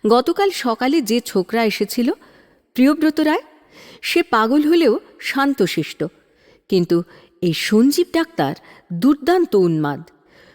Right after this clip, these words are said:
শুধু উন্মাদ নয়, মনে হয় ফাজিল, বকাটে আর মাতালও বটে।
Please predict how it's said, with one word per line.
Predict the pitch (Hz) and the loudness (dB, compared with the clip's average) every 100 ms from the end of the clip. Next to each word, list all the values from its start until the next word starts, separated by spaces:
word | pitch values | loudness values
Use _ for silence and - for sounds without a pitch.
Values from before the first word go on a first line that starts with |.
| _ | _
শুধু | - - 349 381 - | -14 -4 0 0 -2
উন্মাদ | 220 262 349 453 285 | 0 2 2 0 0
নয়, | 185 185 320 _ _ _ _ | 0 -2 -6 _ _ _ _
মনে | 254 302 | 2 2
হয় | 349 330 247 - - _ | 4 0 -2 -8 -20 _
ফাজিল, | - 247 277 269 359 247 | -4 0 2 2 2 2
বকাটে | 196 214 277 339 | -2 -2 -4 0
আর | 311 196 | 0 0
মাতালও | 190 170 190 320 392 226 | -2 -2 -2 0 2 2
বটে। | 160 - | 0 -4